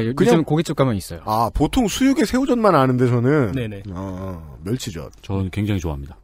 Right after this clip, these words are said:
Speaker 2: 아, 그렇습니까?
Speaker 1: 네, 저는 처음에 그냥 된장에 그 잔멸치가 들어간 그런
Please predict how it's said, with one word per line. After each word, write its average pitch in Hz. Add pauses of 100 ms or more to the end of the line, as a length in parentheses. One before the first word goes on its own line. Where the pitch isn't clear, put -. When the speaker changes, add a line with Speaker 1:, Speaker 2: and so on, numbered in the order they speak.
(100)
Speaker 2:
아, 104
그렇습니까? 110
Speaker 1:
네, -
저는 156
처음에 185
그냥 139
된장에 151
그 120
잔멸치가 135
들어간 101 (140)
그런 107